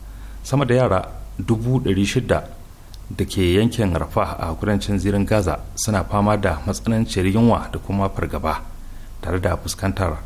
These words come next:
haɗari na kai hari a kansu kowane lokaci daga ɓangaren Isra'ila,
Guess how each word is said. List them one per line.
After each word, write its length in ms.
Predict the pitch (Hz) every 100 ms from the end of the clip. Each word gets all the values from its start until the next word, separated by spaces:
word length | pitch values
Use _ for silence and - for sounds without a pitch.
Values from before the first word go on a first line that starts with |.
| - - - -
haɗari 480 | - - 95 101 85
na 240 | 101 98
kai 200 | 95 104
hari 200 | 95 107 92
a 120 | -
kansu 340 | 95 87 101 92
kowane 320 | - 131 95
lokaci 460 | 87 101 - - 107
daga 320 | 92 82 76
ɓangaren 500 | 98 98 110 101 76 69
Isra'ila, 720 | - - 78 82 90 82 76